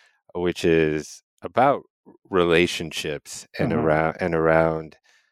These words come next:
Speaker 1: um, y-, you know, the idea of looking to others to fix you.
Speaker 2: Yeah.
Speaker 1: And, uh, I wonder if you could, um, attack that
Speaker 2: <laughs>
Speaker 1: notion for a moment. <laughs>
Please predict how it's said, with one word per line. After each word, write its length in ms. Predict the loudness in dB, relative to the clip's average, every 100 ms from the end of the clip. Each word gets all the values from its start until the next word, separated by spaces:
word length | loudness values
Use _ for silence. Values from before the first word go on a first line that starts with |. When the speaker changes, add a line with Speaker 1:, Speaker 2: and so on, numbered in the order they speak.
| _ -4
Speaker 1:
um, 640 | -2 -2 -4 -8 -14 _ _ _ _ _ _ _ _ _
y-, 100 | -20 -20
you 180 | -10 -2
know, 320 | -2 -2 -6
the 380 | -14 -12 -2 2
idea 260 | 4 4 0
of 100 | 2
looking 420 | -2 -2 -8 -10
to 140 | -8 -6
others 540 | -2 0 0 -4 -10 -20
to 120 | -18
fix 640 | -16 -8 -6 -6 -6 -10
you. 280 | -12 -16 -20 _ _ _ _ _ _
Speaker 2:
Yeah. 180 | 2 2
Speaker 1:
And, 240 | 2 0 2
uh, 260 | 2 0 -2
I 40 | -2
wonder 240 | 0 0
if 120 | -2
you 100 | -6
could, 320 | -6 -4 -2 -2
um, 420 | -4 -8 -16 _ _ _ _ _ _ -12
attack 600 | -8 -4 -4 -6 -12 _ _ _ _ _ _ _ _ -6
that 260 | -4 -4 -8
Speaker 2:
<laughs> 300 | -12 -14 -12
Speaker 1:
notion 460 | -10 -8 -6 -6 -6
for 160 | -8
a 40 | -10
moment. 380 | -12 -16 -20 _ -8
<laughs> 500 | -2 2 2 0